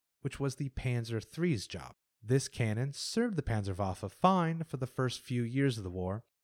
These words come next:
However, again, once Barbarossa kicked off, it was immediately realized to be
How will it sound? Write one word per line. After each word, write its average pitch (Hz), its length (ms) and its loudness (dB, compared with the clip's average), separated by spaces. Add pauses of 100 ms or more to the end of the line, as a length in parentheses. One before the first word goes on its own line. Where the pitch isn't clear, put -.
(140)
However, 143 580 2 (180)
again, 123 500 -2 (280)
once 131 300 -2
Barbarossa 131 640 4
kicked 143 300 -4
off, 147 220 4 (160)
it 120 160 -10
was 113 180 -6
immediately 123 760 -2
realized 101 600 -2
to - 100 -12
be 104 220 -4